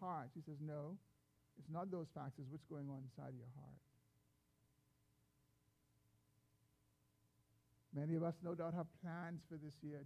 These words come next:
James challenges that. James says, "How dare you say what you're gonna do tomorrow, what you're gonna do next year?" And which,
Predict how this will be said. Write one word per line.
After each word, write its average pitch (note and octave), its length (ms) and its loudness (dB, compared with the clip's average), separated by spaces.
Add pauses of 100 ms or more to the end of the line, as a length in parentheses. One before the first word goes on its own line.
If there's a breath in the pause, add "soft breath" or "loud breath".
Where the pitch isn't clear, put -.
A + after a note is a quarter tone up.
James E3 400 0 (140)
challenges G#3 560 0
that. E3 240 -4 (1800)
James F3+ 280 2
says, F#3 140 2
"How F#3 180 4
dare F#3 300 8
you F3 260 4 (880)
say F#3+ 100 8
what F3+ 200 4
you're F3+ 80 -2
gonna E3+ 160 0 (100)
do E3+ 120 0
tomorrow, D3+ 540 -2 (220)
what D#3+ 160 -8
you're E3+ 80 -6
gonna F3 120 0
do F3 120 0
next E3 320 -4 (380)
year?" D#3+ 340 2
And C#3 180 -6
which, D3 140 -8